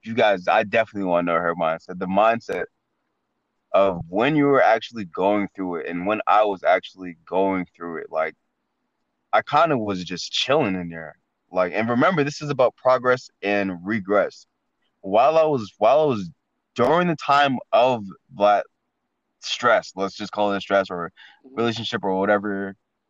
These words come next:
Speaker 1: it was. It was a relationship. Let's just call it what it is, right? It was a relationship. During the time of the relationship, I didn't realize that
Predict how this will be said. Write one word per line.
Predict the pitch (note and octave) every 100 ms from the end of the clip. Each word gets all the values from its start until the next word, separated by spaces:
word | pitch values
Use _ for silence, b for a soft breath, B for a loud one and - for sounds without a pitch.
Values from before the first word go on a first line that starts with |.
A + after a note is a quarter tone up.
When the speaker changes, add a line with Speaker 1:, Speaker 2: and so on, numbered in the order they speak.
| _
Speaker 1:
it | G3 G3
was. | F#2+ F#2
It | E3
was | D3+
a | A2+
relationship. | G#2+ F#2+ F2+ F2
Let's | G#2
just | G#2+ -
call | F#2+
it | E2+
what | D#2+
it | D#2
is, | D2+
right? | D#2 C#2+
It | -
was | E2
a |
relationship. | D#2 D2+ - - _ b _
During | F3+ B3 D#3 E3
the | E3+
time | C3+
of | C3 A2+
the | G#2+
relationship, | G#2+ G2 F#2+ - - E2+ D#2 _ _ _ _ _ _ _ _ F#2+
I | B2+
didn't | D#3+ C#3+ F#2+
realize | G#2+ C3 A2 G2 E2+
that | E2+ F#2 E2+